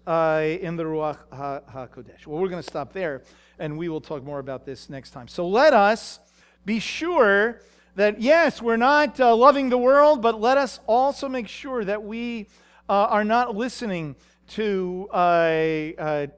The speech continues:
teaching that may tickle our ears. Let us be sure that we're in the Word of God, that we let the Word abide in us, that we let Yeshua abide in us, that the Spirit of God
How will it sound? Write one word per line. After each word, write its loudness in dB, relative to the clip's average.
teaching -8
that -2
may -4
tickle -8
our -2
ears. -6
Let 2
us 0
be -10
sure -8
that 0
we're 0
in -6
the -4
Word -8
of -10
God, 0
that -4
we -4
let -2
the 0
Word 2
abide 2
in -4
us, -10
that -10
we -4
let -2
Yeshua -2
abide 2
in -6
us, -12
that -2
the -8
Spirit -6
of -8
God 2